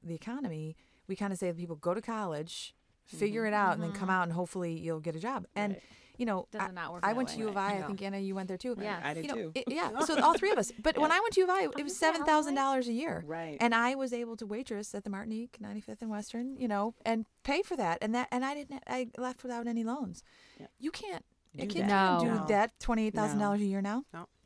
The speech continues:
Speaker 4: Just like you
Speaker 1: So
Speaker 4: can't raise a family on just a one-person income anymore
Speaker 3: No.
Speaker 4: either.
Speaker 2: No.
Speaker 1: So we, this whole idea, so, you know, there's a couple of companies in Chicago who have launched this idea in financial services. Aon's one of them. And it's, it's where,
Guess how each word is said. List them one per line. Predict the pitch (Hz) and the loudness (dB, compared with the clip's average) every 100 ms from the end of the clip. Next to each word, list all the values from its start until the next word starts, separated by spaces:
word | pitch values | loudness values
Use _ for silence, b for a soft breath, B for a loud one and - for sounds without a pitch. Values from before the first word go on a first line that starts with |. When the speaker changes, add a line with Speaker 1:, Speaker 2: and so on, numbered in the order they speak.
| - | -12
Speaker 4:
Just | 180 | -4
like | 196 | 2
you | 240 | 4
Speaker 1:
So | 226 | 4
Speaker 4:
can't | 185 175 | 2 0
raise | 175 | -4
a | 180 | -4
family | 180 170 175 160 | -4 -4 -2 -2
on | 156 | -2
just | 170 - | -4 -8
a | 156 | -6
one-person | 165 160 165 165 165 | -6 -6 -8 -6 -8
income | 165 170 143 151 - | -6 -6 -8 -8 -6
anymore | 220 196 | -4 -2
Speaker 3:
No. | 185 175 | -4 -4
Speaker 4:
either. | 180 147 | -4 -6
Speaker 2:
No. | 165 | -6
Speaker 1:
So | 269 | -4
we, | 254 277 311 320 | -4 -4 -6 -6
this | 262 - | -8 -8
whole | 330 349 - | -8 -6 -4
idea, | 247 214 220 196 190 | -4 -4 -6 -6 -8
so, | - 196 - | -10 -10 -6
you | 226 | -4
know, | 196 185 185 _ _ - | -4 -6 -8 _ _ -10
there's | 190 202 | -6 -6
a | |
couple | 254 247 | -6 -8
of | 247 | -6
companies | 214 202 190 185 | -6 -4 -4 -6
in | 175 | -8
Chicago | 165 - 170 175 | -10 -12 -8 -8
who | |
have | 170 | -8
launched | 170 170 165 | -10 -12 -12
this | 180 | -12
idea | 180 170 165 | -10 -8 -8
in | 160 | -10
financial | - 165 160 165 | -10 -12 -12 -14
services. | - 160 156 165 170 | -12 -12 -12 -14 -10
Aon's | 165 165 160 | -10 -10 -10
one | 160 160 | -10 -10
of | 156 | -10
them. | 160 156 160 b b b b | -10 -10 -12 b b b b
And | 175 170 170 | -2 -2 -2
it's, | 175 - - _ _ | -6 -10 -16 _ _
it's | 180 180 - | -6 -4 -6
where, | 180 180 | -2 0